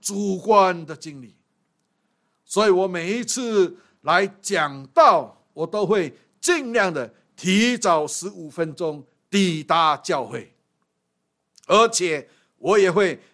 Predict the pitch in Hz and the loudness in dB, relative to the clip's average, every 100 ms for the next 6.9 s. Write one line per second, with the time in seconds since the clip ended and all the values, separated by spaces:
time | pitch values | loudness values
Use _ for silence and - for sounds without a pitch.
0 | _ - 196 262 269 196 170 160 - 262 | _ -4 0 0 -2 -2 -2 -2 -4 -2
1 | 262 262 262 226 196 - 170 160 165 185 | -2 -2 0 0 -2 -2 -4 -4 -4 -2
2 | 180 - _ 254 214 190 - 196 165 185 | -2 -8 _ -8 -6 -4 -2 -2 0 2
3 | 196 151 - _ _ _ _ _ _ _ | 2 0 -14 _ _ _ _ _ _ _
4 | _ _ _ _ _ _ _ _ _ _ | _ _ _ _ _ _ _ _ _ _
5 | _ _ _ _ 156 160 180 202 175 143 | _ _ _ _ -2 2 2 0 -2 -4
6 | - 170 185 175 147 131 226 170 110 | -4 -2 -2 -2 -6 2 2 2 -4